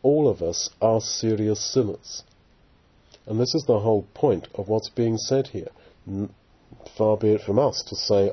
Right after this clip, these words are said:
"I have need of nothing." We need desperately his covering. But it's the guy who thinks that his clothing is pretty good who says, "No thanks, I'm good. I don't need your white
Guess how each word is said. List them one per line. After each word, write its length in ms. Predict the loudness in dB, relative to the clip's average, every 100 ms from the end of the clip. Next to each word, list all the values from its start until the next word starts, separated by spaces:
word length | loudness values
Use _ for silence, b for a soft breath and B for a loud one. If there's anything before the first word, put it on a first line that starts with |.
| 0
"I 140 | -2
have 200 | 0 -4
need 220 | -4 -4
of 100 | -4
nothing." 320 | -2 -2 -4 -12 _ b b b b b -4
We 200 | -2 0
need 480 | 2 2 2 -2 0
desperately 680 | 0 0 -4 -4 -4 -8 -14 -20 b b _
his 320 | -4 -2 -4
covering. 480 | -4 -2 0 -2 -10 -16 _ B B B B
But 100 | -2
it's 120 | -2
the 80 | 0
guy 240 | 4 6
who 100 | 4
thinks 280 | 2 0 -2
that 100 | -4
his 140 | -4
clothing 480 | -4 2 2 2 -2
is 120 | -6
pretty 260 | -8 -8 -6
good 480 | 0 2 2 -2 -10 B B B B
who 120 | -2
says, 320 | 2 2 0 2
"No 240 | 2 2
thanks, 340 | 2 0 0
I'm 160 | 0 0
good. 260 | -2 -4 -2
I 100 | 0 2
don't 260 | 0 -2
need 340 | -2 -2 -4 -10 b b b
your 200 | 0 0
white 340 | 2 2 0